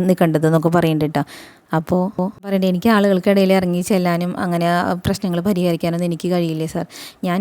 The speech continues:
സാറിൻ്റെ വ്യക്തിപരമായ കാര്യത്തിന് എന്നും, ഏ, ഞാൻ സാറിൻ്റെ കൂടെ ഉണ്ടാവും, പക്ഷേ ഇതിന്നൊക്കെ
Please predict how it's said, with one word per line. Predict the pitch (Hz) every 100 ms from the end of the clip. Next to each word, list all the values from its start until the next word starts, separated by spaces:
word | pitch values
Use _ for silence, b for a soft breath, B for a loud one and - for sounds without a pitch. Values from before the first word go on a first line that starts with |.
| 208
സാറിൻ്റെ | 214 202 202
വ്യക്തിപരമായ | 190 - 202 254 339 330
കാര്യത്തിന് | 294 190 170 175 170
എന്നും, | 160 175 B B B 190
ഏ, | 180 170 190
ഞാൻ | 175 175
സാറിൻ്റെ | 185 160 160
കൂടെ | 175 165
ഉണ്ടാവും, | 160 151
പക്ഷേ | - - 175 -
ഇതിന്നൊക്കെ | 175 185 226